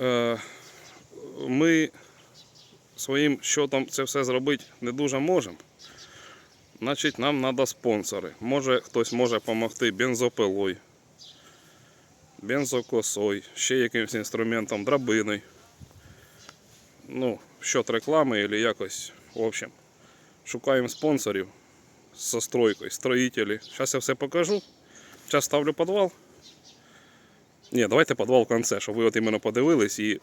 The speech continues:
<clears throat> тут так рука дро-, дрожала і пішли кофе пити. І так, значить, дом. Територія це буде наша, нуль вісім гектара вокруг дома. Дерева це ми випилювали вже.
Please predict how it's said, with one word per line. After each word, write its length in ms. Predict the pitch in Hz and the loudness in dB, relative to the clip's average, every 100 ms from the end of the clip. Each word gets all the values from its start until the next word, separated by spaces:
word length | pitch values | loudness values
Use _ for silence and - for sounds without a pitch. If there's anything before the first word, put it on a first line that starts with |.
| _ | _
<clears throat> 1000 | - 117 110 - - - _ _ _ _ | -14 -12 -14 -20 -20 -20 _ _ _ _
тут 140 | - 127 | -6 -4
так 180 | 117 | 0
рука 240 | 123 117 107 | 0 2 2
дро-, 240 | 117 131 | 2 2
дрожала 420 | 113 120 120 131 | 2 0 2 2
і 40 | 104 | 0
пішли 240 | 107 120 | 0 -2
кофе 240 | 110 107 98 | 0 -2 -2
пити. 280 | - - - - - - - _ - | -12 -16 -18 -20 -20 -20 -20 _ -2
І 80 | 120 | 2
так, 220 | 123 95 | 4 4
значить, 340 | 127 127 98 | 4 2 2
дом. 240 | 98 101 104 - - - - - - - - - - _ _ - - - - - - - - - | 4 2 2 -6 -20 -20 -20 -20 -20 -20 -20 -20 -20 _ _ -20 -20 -20 -20 -20 -20 -20 -20 -2
Територія 540 | 117 117 113 131 113 107 | 4 4 6 6 8 6
це 120 | 107 | 2
буде 260 | 104 101 | 0 2
наша, 320 | 104 123 107 104 - | 4 2 2 -2 0
нуль 240 | 110 107 | 2 4
вісім 220 | 107 104 | 4 4
гектара 360 | 104 95 120 113 | 0 2 4 6
вокруг 360 | 104 101 113 104 | 4 4 4 6
дома. 260 | 101 85 - - - - - - - - - - - - - - - - - - - | 4 2 -6 -18 -20 -20 -20 -20 -20 -20 -20 -20 -20 -20 -20 -20 -20 -20 -20 -16 -10
Дерева 520 | 113 113 117 110 98 | 4 8 10 10 8
це 280 | - 98 92 - - - - | 6 4 4 -2 -20 -20 -6
ми 160 | 107 104 | -2 2
випилювали 680 | 107 - 135 135 147 151 156 | 2 4 4 4 4 4 4
вже. 260 | 151 175 | 4 0